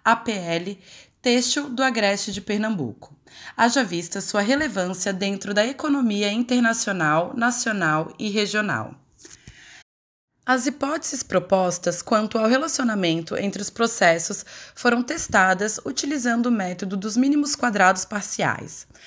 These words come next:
com o auxílio do software Smart P L S três ponto zero.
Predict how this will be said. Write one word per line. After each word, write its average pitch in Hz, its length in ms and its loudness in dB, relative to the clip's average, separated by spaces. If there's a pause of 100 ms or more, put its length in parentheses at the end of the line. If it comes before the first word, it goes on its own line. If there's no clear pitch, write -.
(240)
com 262 200 2
o 254 40 4
auxílio 208 460 0
do 202 100 -2
software 185 640 -2 (320)
Smart 208 600 2
P - 220 -4
L 262 260 0
S 180 420 2
três 185 260 -6
ponto 185 320 -8
zero. 147 440 -8